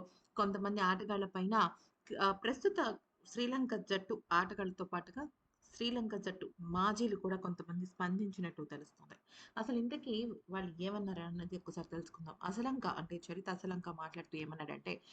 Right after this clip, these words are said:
"భారత జట్టు లాంటి పటిష్టమైన జట్టును ఢీకొట్టడం కోసం మేము చాలా రకాల వ్యూహాలను, ప్రణాళికలను సిద్ధం చేసుకున్నాం. ముఖ్యంగా చెప్పాలి అంటే చాలా విషయాల్లో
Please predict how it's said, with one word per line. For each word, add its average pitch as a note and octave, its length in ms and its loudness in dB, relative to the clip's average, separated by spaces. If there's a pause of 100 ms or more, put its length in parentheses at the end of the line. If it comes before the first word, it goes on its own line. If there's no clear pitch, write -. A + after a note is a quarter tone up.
(340)
"భారత A#3 460 10
జట్టు D#4+ 240 2
లాంటి B3+ 340 2
పటిష్టమైన A#3+ 680 2
జట్టును G#3+ 460 0
ఢీకొట్టడం G#3 600 -2
కోసం F#3 400 2
మేము F3+ 280 2
చాలా F#3 320 4
రకాల G#3 400 0
వ్యూహాలను, F#3+ 680 0 (340)
ప్రణాళికలను A#3+ 720 4
సిద్ధం - 360 -6
చేసుకున్నాం. F3 460 -6 (100)
ముఖ్యంగా F3+ 440 -2
చెప్పాలి F3+ 460 -4
అంటే F3 200 0 (400)
చాలా C#4+ 400 10
విషయాల్లో G#3+ 560 4